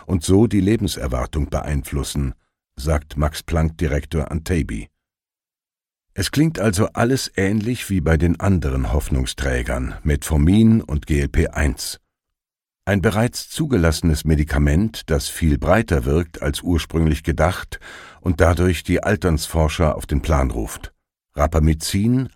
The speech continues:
auch dies stellte sich schnell heraus, verlängert das Leben von allerlei Tierorganismen. Um bis zu fünfundzwanzig Prozent etwa bei Mäusen,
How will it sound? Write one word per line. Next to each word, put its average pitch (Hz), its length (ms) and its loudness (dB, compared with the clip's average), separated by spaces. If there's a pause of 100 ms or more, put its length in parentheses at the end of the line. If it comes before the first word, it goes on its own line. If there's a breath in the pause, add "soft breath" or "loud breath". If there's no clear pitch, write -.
(220)
auch 90 180 0
dies 135 300 -4
stellte 69 440 -2
sich 67 180 -6
schnell 71 240 0
heraus, 65 600 -2 (260 loud breath)
verlängert 107 580 2
das 82 160 -2
Leben 82 380 2
von 73 260 0
allerlei 69 460 0
Tierorganismen. 65 1120 -2 (680)
Um 98 180 2
bis 98 220 -2
zu 98 160 0
fünfundzwanzig 80 880 0
Prozent 80 560 -2
etwa 65 240 -4
bei 62 160 -2
Mäusen, 80 580 0